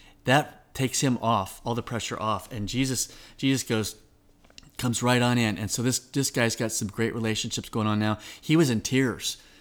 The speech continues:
because, as you just described in the previous story, he did not have a relationship with his adult children. He was brave enough and had the courage enough to be able to own that and fight shame. Shame is,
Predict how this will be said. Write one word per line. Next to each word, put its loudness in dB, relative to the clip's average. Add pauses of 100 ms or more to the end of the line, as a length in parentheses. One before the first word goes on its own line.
(120)
because, -2
as -2
you 2
just 0
described 0
in 0
the -2
previous 0
story, -2 (360)
he 2
did 2
not 2
have 0
a -4
relationship -2
with -10
his -4
adult -2
children. -2 (260)
He 4
was 2
brave 2
enough 2
and -2
had -2
the -16
courage 0
enough -2
to -12
be -2
able -2
to -8
own 2 (260)
that 0
and -2
fight 0
shame. -2
Shame 2
is, 0